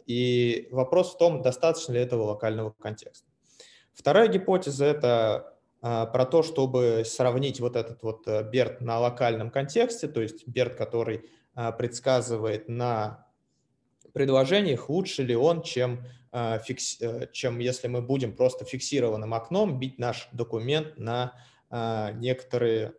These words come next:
а, там, на некоторые части, да, например, по пятьсот двенадцать токенов, опять же. Третья гипотеза — это у нас, пе-, третья гипотеза заключается в том,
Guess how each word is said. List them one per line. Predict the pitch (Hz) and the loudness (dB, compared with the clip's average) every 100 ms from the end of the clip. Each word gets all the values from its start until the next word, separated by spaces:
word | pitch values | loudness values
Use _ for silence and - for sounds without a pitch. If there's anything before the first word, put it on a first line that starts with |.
| _ _ _ - | _ _ _ -8
а, | 120 113 64 - _ _ _ | -6 -4 -8 -14 _ _ _
там, | - - _ _ _ _ _ _ _ _ - | -20 -20 _ _ _ _ _ _ _ _ -8
на | 123 | -2
некоторые | 127 135 - 123 | -2 -2 -2 -2
части, | - 113 110 - | -2 -4 -4 -4
да, | 123 | -2
например, | 147 - 123 131 | -2 -4 -2 -2
по | - | -4
пятьсот | - - 117 | -8 -4 -4
двенадцать | 113 113 - | -4 -6 -6
токенов, | - - - - - | -10 -10 -14 -20 -16
опять | - - | -16 -16
же. | _ _ _ - - _ _ _ | _ _ _ -20 -20 _ _ _
Третья | 151 160 160 123 | 2 4 2 -2
гипотеза — | 127 139 131 123 110 117 | -2 0 0 -2 -4 -4
это | - 123 120 117 | 0 -2 0 0
у | 113 | 0
нас, | 117 113 107 - - - _ | -2 -6 -8 -14 -20 -20 _
пе-, | 143 | -4
третья | 139 151 151 | 0 0 0
гипотеза | 127 131 127 120 | -2 -2 -4 -2
заключается | 127 123 131 123 | -6 -2 -2 -2
в | - | -2
том, | 135 123 | 0 0